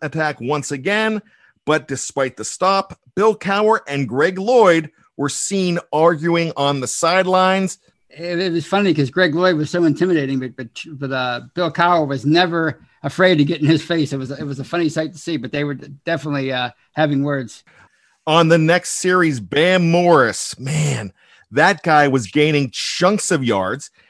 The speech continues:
Speaker 1: and O'Donnell was completing passes to the likes of Cordell Stewart and John L Williams. The quarter would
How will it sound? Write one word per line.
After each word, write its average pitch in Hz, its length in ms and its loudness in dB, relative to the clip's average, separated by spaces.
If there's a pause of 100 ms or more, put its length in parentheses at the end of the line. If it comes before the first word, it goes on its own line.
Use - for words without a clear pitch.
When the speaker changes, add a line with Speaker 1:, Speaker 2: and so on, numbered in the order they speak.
Speaker 1:
and 156 120 2
O'Donnell 156 840 4
was 143 180 0
completing 147 480 0
passes 131 540 -4
to 143 120 -6
the 123 100 -2
likes 113 280 -4
of 113 100 -4
Cordell 107 460 -2
Stewart 190 640 2 (380)
and 160 200 2
John 151 300 4
L 147 240 2
Williams. 156 680 0 (300)
The 139 100 4
quarter 226 380 6
would 196 160 2